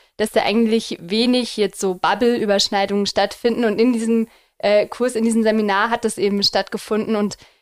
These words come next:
das Schöne ist, ähm, dass wir so unterschiedliche Fähigkeiten und auch Sichtweisen auf, äh, die Welt, auf Realitäten mitbringen,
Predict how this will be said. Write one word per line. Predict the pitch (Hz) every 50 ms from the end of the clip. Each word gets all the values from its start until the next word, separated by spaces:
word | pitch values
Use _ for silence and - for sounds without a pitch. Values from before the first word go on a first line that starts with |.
| _ _
das | - 214 - -
Schöne | - 214 220 247 254 262 254 - 127
ist, | 233 233 - - - - -
ähm, | - 208 208 214 214 214 214 214 214 - _ _ _ _ _ -
dass | 202 208 214 - - 196
wir | 196 214 220 233 233 226 226 226 220 220 220 - - - -
so | 175 196 214
unterschiedliche | 208 240 240 277 269 262 - 233 226 214 220 - 226 208 202
Fähigkeiten | - - 202 202 233 262 - - 262 269 269 269 269 247
und | 226 220 214
auch | - - -
Sichtweisen | 196 196 - 240 254 - - - 214 247 247 254 262 262 254 262 269 269 269 254
auf, | - - 208 214 220 220 - - - - -
äh, | - 214 208 208 208 208 208 - 196
die | 202 208 190
Welt, | 196 202 220 254 262 -
auf | - 208 214 - -
Realitäten | 226 214 208 196 202 - - 214 214 214 262 240 226
mitbringen, | 240 233 - - - 220 226 240 254 269